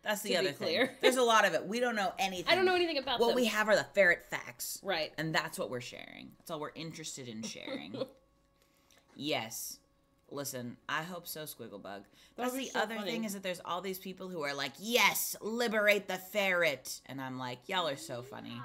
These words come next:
Speaker 2: Yeah, some people are like, "Maybe she's giving him a better home. Maybe it was always meant to be."
Speaker 1: And I don't know.
Speaker 2: And I guess you're not wrong.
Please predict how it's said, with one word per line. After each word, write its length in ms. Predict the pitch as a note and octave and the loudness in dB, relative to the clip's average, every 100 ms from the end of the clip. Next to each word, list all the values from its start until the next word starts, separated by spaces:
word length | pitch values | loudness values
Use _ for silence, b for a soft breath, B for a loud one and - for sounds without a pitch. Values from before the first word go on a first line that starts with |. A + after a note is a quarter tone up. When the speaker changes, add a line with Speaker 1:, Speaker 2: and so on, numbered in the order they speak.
| G#3+ | 0
Speaker 2:
Yeah, 280 | A#3 F#3 - | 2 2 -4
some 180 | C4+ C#4+ | -6 -4
people 220 | D4 C#4 | -2 0
are 40 | B3+ | 0
like, 160 | A#3 | 0
"Maybe 200 | G#3 A3+ | -2 -6
she's 220 | B3+ C#4 B3 | -6 -10 -12
giving 240 | G#3 G#3+ | -10 -8
him 120 | A#3 G#3+ | -8 -8
a 60 | |
better 280 | F3+ E3+ E3+ | -8 -6 -6
home. 240 | E3+ D#3+ | -8 -8
Maybe 200 | E3 E3+ | -6 -6
it 60 | E3+ | -6
was 120 | E3+ | -6
always 240 | D#3+ D#3 D#3 | -8 -10 -10
meant 160 | D3+ | -14
to 80 | D3+ | -14
be." 260 | C3+ B2 D#3+ | -12 -10 -10
Speaker 1:
And 100 | C#3 | -8
I 60 | C#3+ | -6
don't 140 | D3 | -6
know. 100 | D3 | -6
Speaker 2:
And 100 | F3+ | -2
I 60 | B3 | -2
guess 240 | A#3+ C4 C4 | -2 -6 -4
you're 120 | C4 | -4
not 200 | A3+ F#3 | -4 -4
wrong. 380 | F#3+ F3+ E3+ | -6 -4 -6